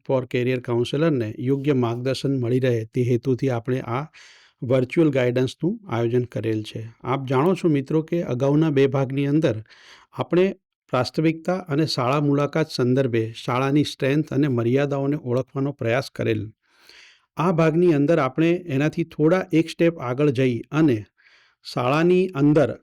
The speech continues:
આપણી બેઝિક જે પ્રવૃત્તિ છે એને થોડુંક આગળ લઈ જવાનો પ્રયાસ કરીશું. અહીંયા આપણે વિદ્યાર્થીઓની અંદર આપણું મન, આપણી બુદ્ધિ અને આપણું જે ભાવ છે આ ત્રણેયને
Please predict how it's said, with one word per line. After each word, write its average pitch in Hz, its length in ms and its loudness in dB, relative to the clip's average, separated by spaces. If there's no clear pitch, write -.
આપણી 131 280 0
બેઝિક 139 600 0
જે 160 200 0
પ્રવૃત્તિ 160 560 2
છે 117 340 -6
એને 143 360 2
થોડુંક 180 240 2
આગળ 135 240 2
લઈ 147 180 4
જવાનો 147 360 2
પ્રયાસ 127 400 -2
કરીશું. 113 520 -4
અહીંયા 196 540 2
આપણે 180 560 0
વિદ્યાર્થીઓની 175 1160 2
અંદર 151 560 2
આપણું 135 320 2
મન, 170 360 2
આપણી 135 220 -2
બુદ્ધિ 131 380 0
અને 151 160 2
આપણું 147 560 0
જે 139 280 2
ભાવ 139 420 2
છે - 140 -4
આ 123 120 0
ત્રણેયને 131 560 0